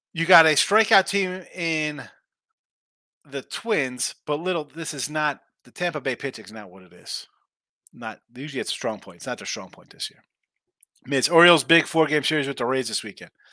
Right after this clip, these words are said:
I think, I think the Orioles beat 'em. Miz, Miz, when,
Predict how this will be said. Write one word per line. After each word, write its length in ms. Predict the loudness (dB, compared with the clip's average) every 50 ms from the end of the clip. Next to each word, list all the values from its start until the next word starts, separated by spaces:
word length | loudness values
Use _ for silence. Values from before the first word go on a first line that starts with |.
| -20 -20 -20 _ _ _
I 140 | -2 0 0
think, 260 | 2 2 0 0 0
I 160 | 0 2 2
think 180 | 2 2 0 -2
the 80 | 0 0
Orioles 280 | 0 0 0 -2 -4
beat 200 | -6 -8 -8 -8
'em. 80 | -8 -10 -14 -20 _ _ _ _ _ _ _ _ _ _ _ _ _ _ _ _ _ _ _ _ _ _ _ _ _ _ _ _ _ _ _ _ _ _ _ _ _ _ _ _ _ _ _ _ _ _ _ _ _ _ _ _ _ _ _
Miz, 500 | 2 6 8 8 8 8 6 2 0 -2 -6 _ _ _
Miz, 460 | 2 4 4 6 6 4 2 0 -2 -8 _ _ _ _ _ _ -14 _
when, 340 | 6 8 8 8 8 4 -4